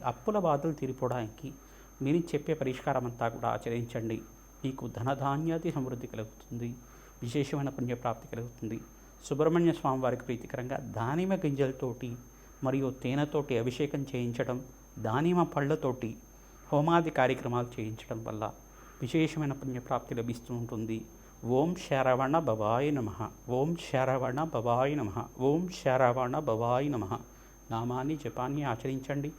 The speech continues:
ఓం అరుణాచలేశ్వరాయ నమః. ఓం అరుణాచలేశ్వరాయ నమః. నామాన్ని కూడా, జపాన్ని ఆచరించండి. ఈ యొక్క సంవత్సరం అంతా కూడా విశేషమైన పుణ్యప్రాప్తి లభించడానికి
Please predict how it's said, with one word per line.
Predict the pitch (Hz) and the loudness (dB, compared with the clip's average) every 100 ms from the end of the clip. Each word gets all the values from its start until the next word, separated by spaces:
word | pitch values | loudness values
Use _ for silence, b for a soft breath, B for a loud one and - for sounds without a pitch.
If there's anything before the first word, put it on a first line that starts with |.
| B B B B - | B B B B 0
ఓం | 131 147 - | 0 2 4
అరుణాచలేశ్వరాయ | 123 143 143 147 147 - 135 135 131 - 135 123 127 123 | 6 6 4 4 2 0 2 2 0 -2 0 4 4 2
నమః. | 123 107 92 - - | -2 -2 -4 -8 -4
ఓం | 117 135 127 | 0 2 2
అరుణాచలేశ్వరాయ | 120 127 131 131 - 113 113 117 - 117 113 117 | 2 2 2 0 0 0 0 -2 -2 2 6 4
నమః. | 113 98 107 - | 2 -2 -6 -10
నామాన్ని | 127 131 143 151 170 160 127 | -8 -4 0 6 6 6 2
కూడా, | 120 120 - B B B B - 131 | 2 0 0 B B B B -6 -4
జపాన్ని | 123 147 156 147 | 0 2 2 2
ఆచరించండి. | 117 120 117 110 123 113 113 113 - B B B B - - - - 143 | 0 0 -4 -4 -6 -4 -4 -4 -8 B B B B -20 -20 -20 -4 2
ఈ | 147 | 4
యొక్క | 131 - 117 - B B B B - - | 4 2 0 -2 B B B B -20 4
సంవత్సరం | 156 170 - 180 | 6 6 6 6
అంతా | 147 139 117 | 6 4 2
కూడా | - 123 113 - - | 0 0 0 0 -4
విశేషమైన | 127 165 151 156 147 | 0 0 2 0 0
పుణ్యప్రాప్తి | 147 139 123 - 113 127 | 0 -4 -2 -2 -2 0
లభించడానికి | 113 113 117 - 113 110 - | 0 0 -4 -4 -4 -4 -8